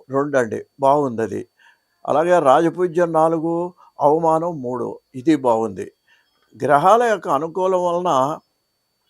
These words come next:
ఈ రాశి స్త్రీ పురుషులకు యోగదాయకంగా ఉంటుందండి.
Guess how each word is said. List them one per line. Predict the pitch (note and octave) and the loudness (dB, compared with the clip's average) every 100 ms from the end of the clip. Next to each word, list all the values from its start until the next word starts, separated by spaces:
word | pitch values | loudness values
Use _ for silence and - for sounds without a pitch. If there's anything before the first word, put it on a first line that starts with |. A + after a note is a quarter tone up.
| _ - | _ -4
ఈ | D#3 | 0
రాశి | D#3 D3+ F3+ E3 F3+ F3+ | 4 4 4 2 0 0
స్త్రీ | F3+ C#3+ E3 | -4 -4 -4
పురుషులకు | F3+ F#3 - F3+ F3+ F3+ D3+ D#3+ E3 _ - _ _ _ _ - | -2 -8 -6 -6 -6 -4 -2 -2 -6 _ -20 _ _ _ _ -6
యోగదాయకంగా | B2+ D3+ F3 F3 E3+ E3+ E3 E3 | 0 2 4 6 4 0 -6 -2
ఉంటుందండి. | D3+ B2+ D3+ D3+ D#3 F#3 G#3+ | -2 -2 -4 -4 -4 -4 -6